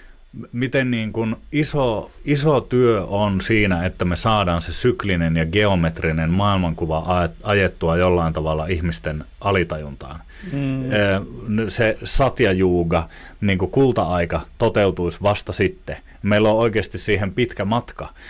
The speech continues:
Speaker 1: mutta yksi näkemys on myös se, että, ää, se satyajuuga on tässä ja nyt koko ajan. Vähän samalla lailla kuin, että Jumalan valtakunta on tässä ja nyt koko
Speaker 2: Mm.
Speaker 1: ajan. Niin me voidaan niin kuin,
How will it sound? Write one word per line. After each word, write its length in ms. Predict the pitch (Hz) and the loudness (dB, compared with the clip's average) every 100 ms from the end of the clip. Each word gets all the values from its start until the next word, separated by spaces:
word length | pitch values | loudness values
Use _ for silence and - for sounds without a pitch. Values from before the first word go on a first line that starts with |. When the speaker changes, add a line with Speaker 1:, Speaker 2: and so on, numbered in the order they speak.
| - - | -14 -4
Speaker 1:
mutta 320 | 113 - 113 | -2 0 -2
yksi 280 | 135 131 131 | -2 -2 -2
näkemys 480 | 127 135 104 92 - | 0 0 0 -2 -6
on 120 | 95 | -6
myös 320 | 104 98 - | -4 -4 -2
se, 180 | 120 87 | -4 -4
että, 360 | 90 - 98 92 - - - - - - | -8 -4 -2 -2 -10 -20 -20 -20 -20 -8
ää, 380 | 110 104 98 92 | -2 0 0 -2
se 140 | - | -4
satyajuuga 800 | 101 139 139 113 98 110 101 87 | -2 -2 0 0 0 0 0 -2
on 220 | 85 87 85 | -4 -4 -2
tässä 340 | 101 - 98 | -4 -4 -4
ja 140 | 85 | -4
nyt 160 | 85 82 | -4 -6
koko 320 | 98 - 101 | -8 -6 -4
ajan. 280 | 110 98 76 | 0 -2 -2
Vähän 200 | 92 101 | -2 0
samalla 260 | 113 107 101 | 0 2 2
lailla 180 | 95 | 0
kuin, 100 | 92 | 0
että 160 | 92 104 | -2 -2
Jumalan 480 | 104 101 95 92 92 | 0 0 2 0 2
valtakunta 560 | 92 92 - 92 87 | 0 0 -4 -6 -4
on 100 | 90 | -4
tässä 300 | 87 85 - | -4 -6 -4
ja 160 | 87 85 | -4 -4
nyt 160 | 85 - | -6 -6
koko 240 | 92 80 80 | -4 0 2
Speaker 2:
Mm. 60 | |
Speaker 1:
ajan. 240 | 80 80 76 - - - - | 2 0 -2 -12 -20 -20 -6
Niin 260 | 101 104 110 | 0 0 0
me 160 | 117 120 | 0 2
voidaan 480 | 143 165 135 117 107 | 4 4 2 2 0
niin 200 | 107 104 | 0 0
kuin, 260 | 110 110 | 0 0